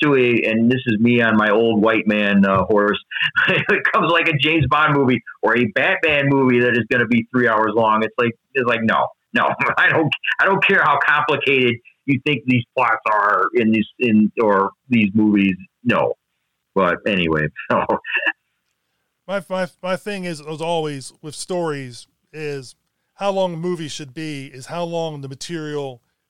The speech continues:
Speaker 2: justifies it to be. So if you have material for a half hour movie, then it's, it should be a half hour.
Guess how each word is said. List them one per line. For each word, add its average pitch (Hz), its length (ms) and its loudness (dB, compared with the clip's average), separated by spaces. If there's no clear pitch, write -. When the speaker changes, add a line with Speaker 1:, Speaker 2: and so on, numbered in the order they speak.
Speaker 2:
justifies 139 720 -6
it 123 120 -18
to 123 60 -20
be. 120 220 -18
So - 160 -16
if 151 120 -14
you 208 100 -8
have 180 300 -4
material 175 480 -8
for 170 180 -10
a 143 60 -12
half 170 280 -10
hour 156 360 -6
movie, 160 560 -12
then 196 140 -12
it's, 190 100 -16
it 185 140 -14
should 185 180 -12
be 180 80 -10
a 170 80 -6
half 156 240 -8
hour. 156 320 -10